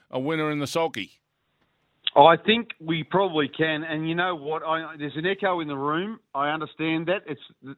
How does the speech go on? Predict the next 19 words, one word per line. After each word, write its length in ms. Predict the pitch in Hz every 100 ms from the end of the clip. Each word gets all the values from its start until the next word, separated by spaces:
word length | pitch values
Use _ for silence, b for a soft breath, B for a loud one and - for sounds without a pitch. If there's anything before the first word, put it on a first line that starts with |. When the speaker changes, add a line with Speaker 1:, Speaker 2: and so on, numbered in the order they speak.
| -
Speaker 2:
the 60 |
nature 460 | 139 151 165 - 156
of 120 | 120
the 160 | 123 123
material 460 | 123 - 160 156 135
that 80 | 123
we're 160 | 123
working 360 | 127 139 123 127
with. 220 | 127 104
But 160 | 127 120 - B B B B B B B -
Tags 340 | 170 190 214 -
just 160 | 143 131 -
said 160 | 135
it. 140 | 107 - -
And 100 | 127
I'm 100 | 147
gonna 180 | 175 185
back 300 | 170 165 -
Bandersnatch 500 | 151 147 131 135